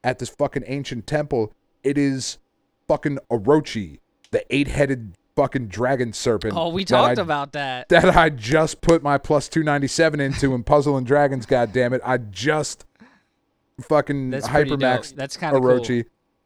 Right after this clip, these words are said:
Speaker 1: Yeah, he fucking shows up in the book, and I was like, "Oh shit, that's fucking awesome." So, yay, Puzzle and Dragons as well. Um, but they <laughs> come out there, and, uh, they, they have to go, like,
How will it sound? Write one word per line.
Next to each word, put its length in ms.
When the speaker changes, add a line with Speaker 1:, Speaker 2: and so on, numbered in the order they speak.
Speaker 1:
Yeah, 140
he 40
fucking 300
shows 260
up 140
in 60
the 40
book, 240
and 80
I 60
was 100
like, 200
"Oh 180
shit, 380
that's 160
fucking 320
awesome." 500
So, 420
yay, 220
Puzzle 280
and 80
Dragons 340
as 100
well. 240
Um, 400
but 180
they 120
<laughs> 20
come 240
out 260
there, 340
and, 180
uh, 260
they, 320
they 260
have 140
to 80
go, 420
like, 320